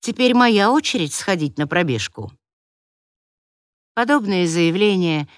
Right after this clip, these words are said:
вызывают предсказуемую реакцию. «Да, ты права, я ездил в магазин,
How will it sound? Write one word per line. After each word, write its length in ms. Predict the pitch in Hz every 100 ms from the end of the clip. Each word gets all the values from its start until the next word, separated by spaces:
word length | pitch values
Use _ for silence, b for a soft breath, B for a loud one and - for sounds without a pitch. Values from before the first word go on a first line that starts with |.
| b -
вызывают 720 | 185 165 180 170 170 160 -
предсказуемую 1080 | 185 180 - 185 160 139 117 113 117 120
реакцию. 720 | 135 131 101 - - 127 107 92
«Да, 460 | 131 156 220 277 262
ты 160 | - 220
права, 540 | 220 131 101 123 170
я 220 | 170 156
ездил 600 | 196 165 151 170 156 175
в 60 | 160
магазин, 680 | 165 160 147 123 147 175